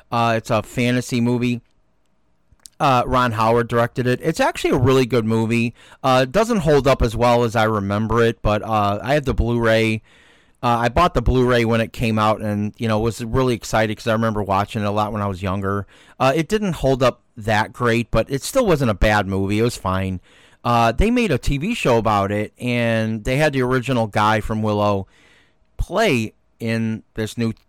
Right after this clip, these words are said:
Disney Plus T V show. Uh, I was actually kind of excited about watching it until I saw the trailer. And, uh, it's basically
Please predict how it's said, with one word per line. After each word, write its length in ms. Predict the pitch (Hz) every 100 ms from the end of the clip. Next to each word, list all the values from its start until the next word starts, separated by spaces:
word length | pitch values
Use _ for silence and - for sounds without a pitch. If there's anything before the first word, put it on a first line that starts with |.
| _
Disney 320 | 120 117 123
Plus 240 | 107 107 -
T 160 | 123
V 160 | 131 180
show. 340 | - 107 85 - _ _ _ _ _ -
Uh, 300 | 120 123 120
I 140 | 135
was 120 | 165 151
actually 280 | 202 -
kind 200 | 135 151
of 60 | 135
excited 400 | 123 - 139 123
about 220 | 113 110
watching 340 | 123 143 - 120
it 40 |
until 240 | 110 - 117
I 80 |
saw 240 | 113 - 98
the 100 | 95
trailer. 600 | - 143 160 117 90 85 _ _ _ _ _
And, 460 | 120 120 120 117 117
uh, 240 | 107 107
it's 220 | 104 170 -
basically 800 | 190 185 - 147 127 123 120